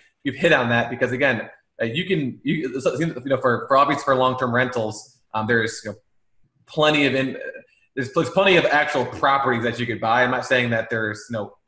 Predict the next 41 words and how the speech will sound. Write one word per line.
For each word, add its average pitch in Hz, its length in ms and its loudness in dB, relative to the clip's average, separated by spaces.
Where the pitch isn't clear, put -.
they're, 123 120 -2
they're 120 220 0
being 123 220 -2
sold 127 540 2
or 117 200 0
the 117 120 -6
owners 120 240 -2
are 113 120 -4
willing 165 300 2
to 120 60 -2
sell, 110 420 0
but, 113 180 2
I 123 60 -2
mean, 135 100 -2
there's 143 140 0
gonna 135 100 0
be 123 60 -6
thousands 135 460 2
and 123 120 -6
thousands 123 460 0
of, 107 80 -10
of, 113 120 -4
of, 113 120 -2
of 110 100 -12
single 131 320 -2
families, 120 680 0
and 113 80 -20
two 135 220 2
duplexes, 139 580 2
triplexes, 127 560 0
fourplexes 127 520 0
that 120 160 -8
you 123 80 -6
can 117 140 -8
choose 131 300 -2
from, 117 340 0
um, 113 220 -4
in, 123 260 -2
in 131 140 -2
your 120 100 2
market. 120 480 2